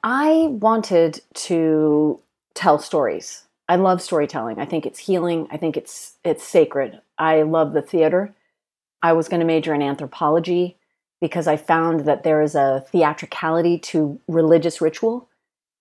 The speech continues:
and there's a sacred element to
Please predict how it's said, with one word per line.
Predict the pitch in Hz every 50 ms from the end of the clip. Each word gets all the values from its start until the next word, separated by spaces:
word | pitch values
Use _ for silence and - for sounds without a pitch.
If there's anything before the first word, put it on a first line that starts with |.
| _ -
and | 165 165 156 156 151 151 151
there's | 143 156 156 151
a | 165 156
sacred | - - 196 180 175 180 - 175 160 156 151 143 151 - _ _ _ _ _ _ _ _ _ _ _ _ _ _ _ -
element | 170 175 170 170 170 165 156 143 - - -
to | - - - 190 160 151 151 147 147 143 139 139 135